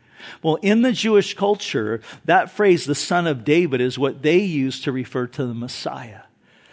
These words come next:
because the Messiah was gonna come from the lineage of David. So they believed that somebody who was the Messiah, that they would call him the Son of David. So in essence, what Bartimaeus was saying,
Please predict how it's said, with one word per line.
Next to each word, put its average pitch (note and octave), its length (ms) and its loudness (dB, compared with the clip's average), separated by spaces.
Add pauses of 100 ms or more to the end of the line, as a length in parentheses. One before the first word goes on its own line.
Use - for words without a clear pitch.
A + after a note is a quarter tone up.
(180)
because D3+ 240 0
the D#3 80 -2
Messiah F#3+ 440 6
was D3 160 0
gonna C#3 180 0
come D3+ 380 0
from E3 280 0
the D3+ 100 0
lineage D3 520 -2
of B2+ 140 -4
David. D#3 400 0
So C3 180 -4
they D#3+ 220 2
believed C#3+ 840 0 (240)
that D3+ 200 2
somebody G3+ 460 4
who E3+ 100 4
was D#3+ 180 0
the D3 100 -2
Messiah, E3+ 560 2
that C3+ 160 0
they E3+ 120 4
would D3 180 0
call A3+ 220 2
him D3+ 140 0 (200)
the D#3+ 100 2
Son F3+ 260 2
of D#3 120 0
David. G3 300 4
So F#3 200 4
in E3+ 60 4
essence, G#3 520 2
what F3+ 360 4
Bartimaeus A#3 640 6
was F3+ 160 2
saying, C4 360 4